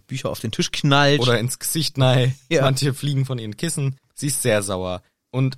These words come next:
Speaker 2: ein bisschen selbstbemitleidend.
Speaker 1: Ja, sie hat wohl das Ergebnis ihrer Inspektion bekommen.
Speaker 2: Mhm.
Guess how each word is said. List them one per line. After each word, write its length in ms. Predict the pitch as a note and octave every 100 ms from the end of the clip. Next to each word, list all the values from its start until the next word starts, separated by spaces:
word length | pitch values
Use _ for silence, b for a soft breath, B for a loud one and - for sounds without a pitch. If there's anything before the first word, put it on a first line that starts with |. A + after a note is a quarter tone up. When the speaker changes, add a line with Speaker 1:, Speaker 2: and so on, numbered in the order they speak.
| -
Speaker 2:
ein 160 | A2+
bisschen 800 | - B3+ - - - F#3+ F3+ E3+
selbstbemitleidend. 1400 | C3 - F#2+ - - D2+ D2 C#2+ - - C#2+ C#2 D2 - _ G#2+
Speaker 1:
Ja, 340 | F2+ D#2 - -
sie 160 | C#2+ F#2
hat 140 | G#2
wohl 280 | G2+ F#2+ F#2 - _ _
das 140 | - -
Ergebnis 420 | F2 G2 G#2 G2
ihrer 300 | G2 F#2 F2+
Inspektion 1040 | G2 - F#2+ - - - C#3 F3 A3 C4+
bekommen. 800 | F#3+ - - A2 F2 C2 G2 G#2+ F#2+
Speaker 2:
Mhm. 300 | B2 B2